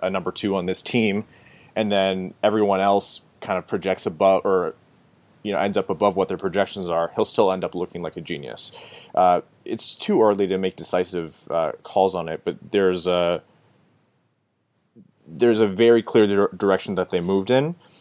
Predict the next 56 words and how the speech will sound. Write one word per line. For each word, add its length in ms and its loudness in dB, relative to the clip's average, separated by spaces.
And 140 -2
this 100 0
is 60 -2
actually, 320 2
I 60 4
know 140 2
I'm 120 -2
rambling 320 -2
a 20 -2
little 140 0
bit. 160 0
It 60 0
leads 200 0
into 160 -4
my 100 0
next 220 -2
question. 480 -2
Your 200 0
opinion, 380 0
do 80 -2
you 140 2
think 240 -2
that 120 0
they 120 4
went 240 0
best 200 0
player 240 2
available 360 2
here, 280 2
or 40 0
do 140 -8
you 60 0
think 200 -4
that 100 -2
they 100 0
had 280 2
a 100 -2
strategy 560 2
in 80 -4
terms 240 -6
of 100 -6
filling 400 0
out 220 2
a 120 2
certain 260 0
part 220 -2
of 40 -6
their 100 -4
pipeline 540 0
or 120 -2
filling 320 0
out 140 0
a 60 -4
certain 380 -2
framework? 760 -8
Um, 540 2